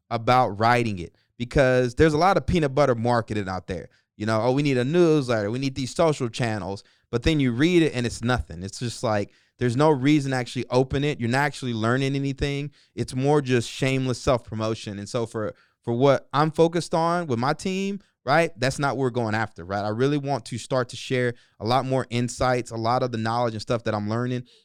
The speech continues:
And hell, even today, like, I was thinking to myself, like, "Man, I should probably write, uh, I need to just publish my newsletter more." Right now, I'm committed to once a week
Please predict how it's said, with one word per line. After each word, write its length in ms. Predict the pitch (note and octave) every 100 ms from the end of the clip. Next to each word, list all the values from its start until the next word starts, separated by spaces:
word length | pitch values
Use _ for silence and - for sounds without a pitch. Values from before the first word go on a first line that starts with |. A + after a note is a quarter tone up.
| _ -
And 140 | B2
hell, 240 | C3 D#3 C3
even 160 | D3+
today, 460 | D3 A#2 C3+ C#3+ A#2
like, 200 | A2 A2
I 60 |
was 160 | A#2+ A2+
thinking 160 | B2+ A#2+
to 60 |
myself, 420 | A2+ A2 B2+ A2+
like, 160 | G2+ F#2+
"Man, 260 | A#2 B2 G2+
I 60 |
should 180 | - F3
probably 240 | C3+ A#2+
write, 280 | A#2 A2+ G#2+ _ _ _ -
uh, 720 | G#2 G#2+ G2+ F#2+ F2+ D2 G#1+ G1+ - -
I 60 |
need 120 | D3+ E3+
to 80 | D3
just 280 | C#3 -
publish 280 | - C3 B2+
my 120 | B2
newsletter 420 | G#2+ B2 A2+ A2 G2
more." 340 | A2 G#2+ F#2 _ _ -
Right 200 | A#2+ A#2
now, 280 | C#3 D#3
I'm 100 | C#3+
committed 400 | C3+ B2 B2 C#3 -
to 80 |
once 300 | A2 B2 B2+
a 80 | A#2
week 340 | G#2 D#3 -